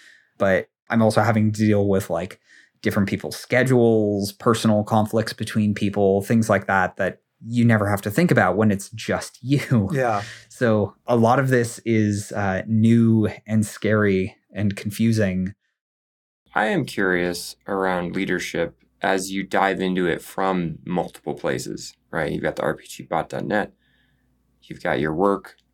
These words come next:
Speaker 3: What's an area of leadership that you've struggled with that is just like, "Ah, like, you know, my,
Speaker 1: <laughs>
Speaker 3: my personality and this don't align, and I'm having to, to some extent, adjust who I am and how I show up"?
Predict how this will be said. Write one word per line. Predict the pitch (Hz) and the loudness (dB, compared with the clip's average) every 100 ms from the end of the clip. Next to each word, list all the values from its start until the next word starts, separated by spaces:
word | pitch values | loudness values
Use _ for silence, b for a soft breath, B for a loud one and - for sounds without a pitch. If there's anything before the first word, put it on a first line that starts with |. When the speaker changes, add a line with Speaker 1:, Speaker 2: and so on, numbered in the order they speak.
| _ _ | _ _
Speaker 3:
What's | - 113 143 202 - - - | -4 0 0 0 -10 -14 -6
an | 120 113 | -2 0
area | 107 107 107 101 | 2 4 4 2
of | 98 | 0
leadership | 101 98 95 92 85 82 - | -2 0 -2 -4 -6 -8 -6
that | 90 87 58 | -4 -2 -2
you've | 80 85 - _ _ _ _ _ _ _ | -4 -4 -8 _ _ _ _ _ _ _
struggled | - - 87 123 90 | -14 -2 0 2 0
with | 64 69 55 - - | -2 -4 -4 -8 -10
that | 90 82 | -4 -2
is | 76 | -2
just | - - | -6 -6
like, | 82 - | -4 0
"Ah, | 117 123 120 120 104 - | 0 2 0 0 0 0
like, | - 98 - | -2 -2 -2
you | 98 | 0
know, | 95 | 2
my, | 92 95 92 | 2 2 2
Speaker 1:
<laughs> | - | 0
Speaker 3:
my | 95 101 | 2 0
personality | 131 135 135 135 120 117 120 113 104 | 0 -2 0 2 2 4 2 2 0
and | 101 | 0
this | 101 101 - | 0 0 -2
don't | 101 104 | -2 0
align, | - 92 104 101 101 98 | 0 0 2 2 2 2
and | 92 | 0
I'm | 87 | 0
having | 90 92 95 | 0 0 0
to, | 92 98 90 - b b b b | 0 0 -2 -4 b b b b
to | 113 | -4
some | - 131 | 0 0
extent, | 131 - 104 92 | 0 -2 -2 0
adjust | 87 117 123 - | 0 0 0 -2
who | - | -2
I | 92 80 | 0 2
am | 76 | 0
and | 76 | -2
how | 90 82 | 0 0
I | 78 | 0
show | - 80 | -2 -2
up"? | 71 - | 0 -2